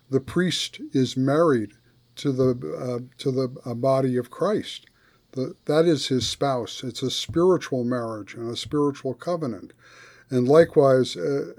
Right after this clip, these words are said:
uh, through the monastic orders and so forth, the argument is not that these individuals have the image of God apart from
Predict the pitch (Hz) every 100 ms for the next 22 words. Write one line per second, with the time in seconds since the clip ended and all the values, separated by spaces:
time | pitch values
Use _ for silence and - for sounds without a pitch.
0 | - 135 127 131 - _ - 143 123 127
1 | 131 147 151 - 139 135 123 120 117 -
2 | 117 - 135 120 - 120 104 - _ _
3 | - _ - 127 131 127 135 - _ _
4 | - 160 170 156 143 135 123 139 117 131
5 | 143 170 175 - 139 120 - 135 131 127
6 | 156 135 127 120 143 139 131 117 107 -
7 | 123 120 - 123 127 120 120 113 127 123
8 | 120 117 - 151 165 - - 117 104